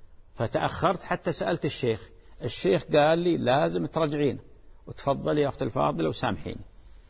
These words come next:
ها؟ بهذا تبرأ ذمتك." بارك الله فيك يا فاطمة.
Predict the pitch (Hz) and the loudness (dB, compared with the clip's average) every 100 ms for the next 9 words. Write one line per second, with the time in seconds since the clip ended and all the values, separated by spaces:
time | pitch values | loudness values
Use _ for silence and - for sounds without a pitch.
0 | - - - - - - 113 160 - - | -20 -18 -14 -14 -12 -2 0 0 -4 -20
1 | - - 104 117 165 - 139 117 104 104 | -12 -4 0 2 2 4 2 2 0 -4
2 | 87 - - 139 156 156 156 151 151 143 | -4 -8 -4 2 4 4 2 2 2 0
3 | 110 92 101 - | 0 0 -2 -4